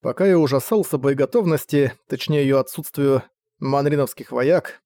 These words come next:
Юрген оставался верен себе. Он раздобыл для наших целей гражданскую наземную машину, и вскоре мы выехали из Членваля.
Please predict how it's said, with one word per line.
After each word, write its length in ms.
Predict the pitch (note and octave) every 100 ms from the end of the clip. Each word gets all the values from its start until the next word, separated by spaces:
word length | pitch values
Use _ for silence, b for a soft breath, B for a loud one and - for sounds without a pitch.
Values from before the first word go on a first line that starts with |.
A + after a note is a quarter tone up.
| -
Юрген 360 | C3+ A3 A3+ E3
оставался 500 | - C3+ F3+ D#3 C3
верен 240 | D#3 C#3+
себе. 440 | - C3+ C3 A#2+ - _ _ _ _
Он 180 | G3+ A#3
раздобыл 460 | D3 A#2+ B2 A3 E3+
для 120 | C#3
наших 280 | E3 C3+ -
целей 260 | - F3+
гражданскую 580 | C#3 C3 - G#3+ - D3+
наземную 400 | C3+ C3+ C#3+ B2+
машину, 540 | A#2 - A3 D3 C3+ - _ _ _ _
и 100 | C3
вскоре 300 | B2+ - B3+
мы 140 | D#3+ B2+
выехали 400 | F#3+ D3+ C3+ C3+
из 80 |
Членваля. 720 | - D3 C#3+ B2+ B2+ G2+ -